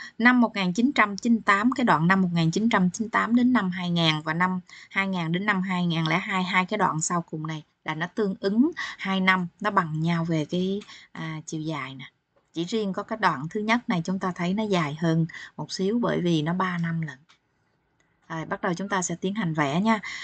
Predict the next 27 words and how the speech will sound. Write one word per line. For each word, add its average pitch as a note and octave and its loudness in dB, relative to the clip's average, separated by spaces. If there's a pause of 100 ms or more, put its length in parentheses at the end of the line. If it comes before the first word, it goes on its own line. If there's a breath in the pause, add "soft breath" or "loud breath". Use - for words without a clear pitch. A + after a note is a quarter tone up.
(160 loud breath)
Đầu G3 6
tiên G#3+ 4
ở D#3 4
các B3 2
cái B3+ 2
điểm F#3+ 6
mà G3 6
cô G3 -2
đánh F#3+ 0
dấu A3 4
năm A#3+ 6
một F#3 -2
nghìn E3 0
chín G#3+ -2
trăm G3 2
chín A3+ -4
mươi G#3 -4
tám, G3+ 0
năm G3 0
hai F#3 -8
nghìn, E3+ -2
năm F3 0
hai F#3 -4
nghìn E3 -2
lẻ D3+ -2
hai F#3+ -6
nè, E3+ -2